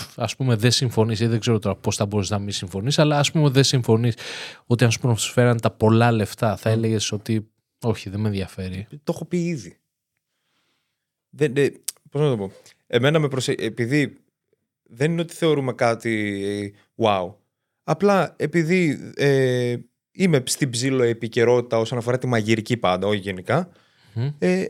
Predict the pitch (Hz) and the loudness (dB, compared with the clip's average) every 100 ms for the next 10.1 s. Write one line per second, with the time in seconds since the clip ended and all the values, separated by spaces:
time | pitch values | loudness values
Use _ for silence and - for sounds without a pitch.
0 | 196 165 180 180 180 196 165 151 185 147 | 0 2 2 -2 0 0 2 -2 -2 -4
1 | 160 185 - 180 170 165 147 98 78 - | -4 -4 -6 -2 -2 -2 -2 -4 -4 -12
2 | _ _ _ _ _ _ _ _ _ _ | _ _ _ _ _ _ _ _ _ _
3 | 120 117 196 208 - 170 139 120 117 127 | -4 0 2 0 0 2 2 -2 -2 -4
4 | 160 190 - 175 123 117 117 107 98 98 | -4 -4 0 2 2 2 2 2 2 -2
5 | 117 - _ _ _ _ _ _ _ 127 | -6 -14 _ _ _ _ _ _ _ -2
6 | 120 127 127 160 175 180 143 127 160 - | 0 0 2 0 2 2 2 2 -2 -2
7 | - 170 170 143 131 127 120 85 - 135 | -6 -4 -4 0 0 2 0 -2 -2 0
8 | 147 139 123 123 143 135 147 151 151 127 | 0 0 2 2 2 0 2 2 2 0
9 | 120 123 135 120 113 107 110 98 98 143 | 0 -4 -2 -4 -4 -2 -2 -2 -2 -4